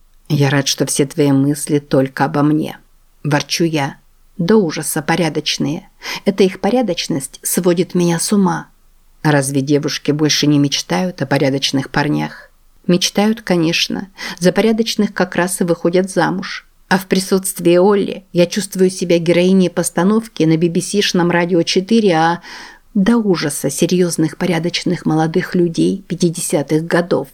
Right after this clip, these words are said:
Вот-вот. Он говорил, что ты в последнее время на него крысишься. Потому что он ведёт себя, как щенок-переросток. Путь истинной любви не... Заткнись.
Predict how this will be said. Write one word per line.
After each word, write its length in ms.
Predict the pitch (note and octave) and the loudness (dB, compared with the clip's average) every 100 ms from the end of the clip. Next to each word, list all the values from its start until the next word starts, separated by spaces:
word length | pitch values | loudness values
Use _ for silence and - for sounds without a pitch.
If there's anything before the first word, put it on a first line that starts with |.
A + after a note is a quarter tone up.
| _ _ _ _ - | _ _ _ _ -6
Вот-вот. 680 | - C3+ C#3 - E3 - - - - - - | -2 0 0 -2 -8 -8 -10 -12 -10 -6 0
Он 180 | D#3+ | 2
говорил, 380 | D3 C#3 C#3+ D3 | 4 2 2 0
что 220 | - - | 0 -2
ты 160 | C3+ C#3+ | 0 -2
в 120 | - | -2
последнее 560 | D3 C#3+ D3+ C#3+ D3+ C#3+ | -4 -2 0 2 2 0
время 320 | C#3+ D3 C#3 | 0 2 4
на 80 | C#3+ | 4
него 260 | C#3+ C#3 | 4 2
крысишься. 720 | C3+ F3 E3 D3 - - - F#3+ _ _ _ _ _ | 0 0 -2 0 0 -2 -6 -8 _ _ _ _ _
Потому 300 | - E3+ G3 | -2 2 2
что 200 | F#3+ - | 2 0
он 120 | G3+ F#3 | 2 2
ведёт 340 | F#3+ G#3 - | 2 0 -2
себя, 300 | - D#3 - | -4 -2 -2
как 220 | - E3 | -2 -2
щенок-переросток. 1200 | - E3+ E3+ - F#3 F#3+ G3 E3 - - - - _ _ _ _ | 0 2 0 0 0 2 2 0 -4 -10 -12 -18 _ _ _ _
Путь 240 | - D3 D#3 | -2 0 0
истинной 420 | - - C#3+ D3 | -2 0 2 4
любви 420 | D3 C#3+ D3 D3 | 2 0 0 2
не... 320 | D3 D3 D3+ - - _ _ | 4 2 0 -8 -20 _ _
Заткнись. 1120 | G3+ E3+ E3+ F#3 - F3+ E3+ F#3 - - - | -2 0 0 -2 -6 -2 0 0 -2 -8 -18